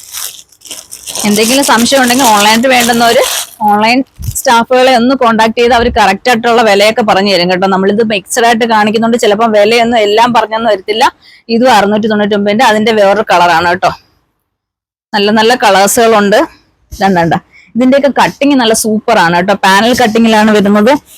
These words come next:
നല്ല ഫ്ലേവർ കൂടിയാണ് വരുന്നത് കേട്ടോ. അപ്പൊ നമ്മൾ ഇത് ഇട്ടാൽ നല്ല മെലിഞ്ഞ ഒരു ലുക്ക് വരും കേട്ടോ. ദാ.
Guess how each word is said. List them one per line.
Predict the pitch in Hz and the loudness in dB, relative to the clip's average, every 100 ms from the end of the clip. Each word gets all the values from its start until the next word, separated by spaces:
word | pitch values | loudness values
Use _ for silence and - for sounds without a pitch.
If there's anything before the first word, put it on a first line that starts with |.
| _ | _
നല്ല | 135 190 247 | -2 0 0
ഫ്ലേവർ | - 226 220 233 247 | 0 2 2 2 2
കൂടിയാണ് | 233 214 202 185 | 2 2 2 2
വരുന്നത് | 180 180 185 | 2 2 0
കേട്ടോ. | 196 180 - - 190 | 0 -4 -6 -14 -6
അപ്പൊ | 254 | -2
നമ്മൾ | 247 233 254 | 0 0 0
ഇത് | 240 | 0
ഇട്ടാൽ | 233 202 262 254 | 0 0 0 0
നല്ല | 240 226 233 | 0 0 0
മെലിഞ്ഞ | 220 208 226 247 247 | 0 0 0 0 2
ഒരു | 220 | 2
ലുക്ക് | 202 - 190 | 0 0 0
വരും | 175 185 | 0 0
കേട്ടോ. | 196 254 - - - - - - | 0 -2 -4 -16 -20 -12 -10 -6
ദാ. | 196 | -4